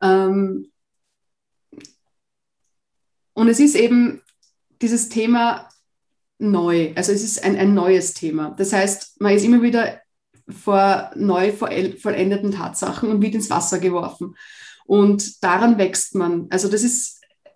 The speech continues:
das ist etwas, was ich vorher eben nicht, oder dessen, was ich halt nicht so bewusst ist. Das ist etwas, was man vorher nicht weiß. Aber mit dem muss man dann eben umgehen. Und das Wichtigste,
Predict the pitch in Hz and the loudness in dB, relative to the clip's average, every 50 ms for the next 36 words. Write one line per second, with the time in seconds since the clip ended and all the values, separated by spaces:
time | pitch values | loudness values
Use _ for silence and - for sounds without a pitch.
0 | _ _ _ _ _ _ - - - 208 214 208 240 - - - 240 226 - 220 | _ _ _ _ _ _ -20 -6 -2 -2 -2 0 -2 -4 -4 -4 -4 -4 -4 -4
1 | 208 208 226 - - - 190 196 196 202 180 190 196 202 202 202 208 233 247 - | -4 -4 -6 -6 -6 -2 0 2 2 4 4 4 4 4 4 4 4 4 2 -2
2 | - - _ _ _ - - 190 190 196 196 190 190 - - _ _ 202 196 196 | -4 -16 _ _ _ -8 -6 -2 2 2 2 2 0 -6 -16 _ _ -2 -2 0
3 | - 214 202 196 190 - 202 196 196 202 214 233 - - - 214 202 202 180 170 | -2 0 -2 -2 -2 -2 -4 -4 -4 -4 -4 -6 -6 -8 -10 -8 -6 -6 -4 -2
4 | 190 202 202 - - 254 285 359 - - - - - _ - 202 202 208 208 208 | -2 -4 -4 -4 -4 -2 -2 -2 -4 -6 -8 -10 -10 _ -8 -6 -6 -4 -4 -4
5 | - - 214 214 - - - 190 196 202 202 196 202 196 196 190 190 185 180 - | -4 -4 -4 -6 -6 -8 -8 -6 -2 -2 -2 -2 0 0 2 2 2 0 0 -2
6 | 175 165 165 196 302 370 - - - - _ _ _ - - - - - - _ | -6 -4 -2 -2 -2 -2 -4 -8 -10 -12 _ _ _ -20 -20 -20 -20 -20 -20 _
7 | - 196 202 220 220 - 240 233 233 240 247 262 240 233 240 247 240 226 220 214 | 0 2 2 2 2 2 4 4 4 4 4 2 2 2 4 4 4 2 2 0
8 | 208 208 185 165 165 170 170 170 170 _ _ _ _ - - _ _ _ _ - | 0 -2 -2 -2 -2 -4 -6 -8 -12 _ _ _ _ -20 -20 _ _ _ _ 0
9 | 196 202 202 202 202 202 202 202 196 196 - - - - - _ _ _ _ _ | 2 2 4 2 2 0 -2 -2 -4 -8 -10 -12 -12 -12 -18 _ _ _ _ _
10 | _ _ _ _ _ _ _ _ - 214 208 214 247 247 247 - 294 294 - - | _ _ _ _ _ _ _ _ -10 -10 -4 -2 -2 -2 0 -2 -2 -2 -2 -4
11 | 285 | -4